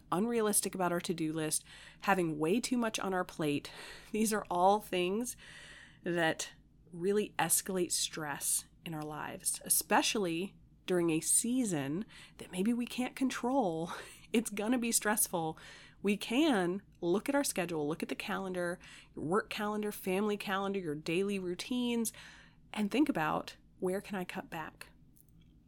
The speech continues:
This is something, as my family approaches the month of May and just the craziness of the teacher <laughs> schedule that my husband's gonna have, where we need to consider what are the things on our to-do list,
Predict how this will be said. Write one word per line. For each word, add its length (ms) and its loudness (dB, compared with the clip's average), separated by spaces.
This 220 0
is 80 4
something, 500 2
as 240 -2
my 280 2
family 380 0
approaches 540 -2
the 80 -6
month 280 -4
of 140 -4
May 420 0
and 140 -2
just 160 -2
the 80 -12
craziness 960 0
of 120 -10
the 80 -2
teacher 360 -2
<laughs> 100 4
schedule 600 0
that 120 2
my 140 -2
husband's 400 -2
gonna 200 -6
have, 380 -2
where 240 6
we 400 6
need 200 0
to 60 0
consider 720 2
what 300 0
are 200 4
the 100 2
things 340 0
on 160 -2
our 280 0
to-do 320 -2
list, 500 -4